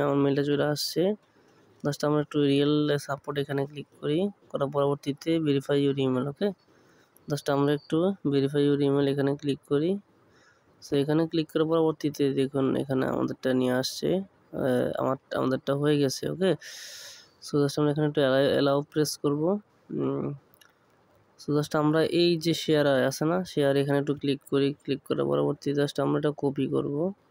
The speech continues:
Okay? copy করার পরবর্তীতে আমরা চলে যাব কোথায়? আমরা চলে যাব আমাদেরকে এই ব্রাউজারে। তো সেখানে আসলে একটা reload দিব।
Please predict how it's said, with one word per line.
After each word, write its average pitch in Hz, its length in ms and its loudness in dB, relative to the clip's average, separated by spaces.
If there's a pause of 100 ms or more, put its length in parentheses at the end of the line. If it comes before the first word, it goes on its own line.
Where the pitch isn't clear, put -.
(640)
Okay? 156 240 2 (140)
copy 147 240 0
করার 156 200 2
পরবর্তীতে 156 380 0
আমরা 143 160 2
চলে 156 160 2
যাব 156 140 2 (140)
কোথায়? 180 380 0
আমরা 143 180 0
চলে 147 180 0
যাব 143 200 2
আমাদেরকে 139 540 -2
এই 147 100 2
ব্রাউজারে। 139 560 -2 (680)
তো - 100 -10
সেখানে 147 280 2
আসলে 151 240 0
একটা 151 160 -2
reload 143 360 2
দিব। 143 200 2